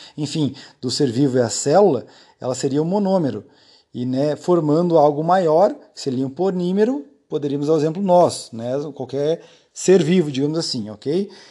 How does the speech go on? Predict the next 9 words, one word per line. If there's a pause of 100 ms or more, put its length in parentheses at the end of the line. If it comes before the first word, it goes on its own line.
(140)
Então,
assim, (460)
é, (180)
no
caso
das
proteínas, (380)
toda
proteína,